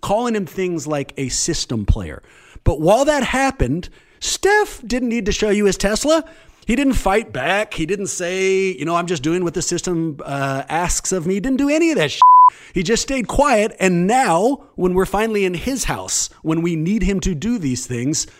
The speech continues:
he's showing us what he's capable of. He is, he is slowly revealing just how good he is. And I, I just love that. It's, it's another reason why I think this season has been, for lack of a better phrase, phenomenal television.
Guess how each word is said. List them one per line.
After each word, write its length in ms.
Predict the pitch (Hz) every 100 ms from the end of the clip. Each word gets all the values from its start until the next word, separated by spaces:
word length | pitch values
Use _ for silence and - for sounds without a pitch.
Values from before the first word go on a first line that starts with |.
| -
he's 180 | - 190
showing 440 | - 220 208 208
us 160 | 170 -
what 120 | 160
he's 140 | 156 -
capable 480 | 156 131 110 98
of. 180 | 82 - - - -
He 160 | 160 151
is, 140 | 143
he 140 | 143 151
is 100 | -
slowly 680 | - 147 165 190 220 208
revealing 1000 | 185 139 147 117 107 160 170 127 104 107 107 _ 131
just 320 | 123 160 -
how 180 | 151 131
good 240 | 127 131
he 220 | - 120
is. 420 | 127 120 90 85 - - -
And 120 | 151
I, 140 | 160 170
I 140 | 165
just 280 | 143 - -
love 580 | 170 190 226 214 143 123
that. 260 | 87 - -
It's, 280 | 143 - -
it's 200 | 156 -
another 720 | 151 139 139 160 190 180 208 185
reason 640 | 135 170 165 120 110 110 - -
why 200 | - 135
I 120 | 135
think 300 | 127 165 156
this 180 | 151 139
season 340 | - 151 123 120
has 160 | 113
been, 300 | 101 127 127
for 140 | 123 117
lack 240 | 120 127
of 80 | 135
a 80 | 113
better 220 | 117 113
phrase, 380 | - 117 107 104
phenomenal 720 | - 117 110 117 123 113 104
television. 520 | - 92 73 73 -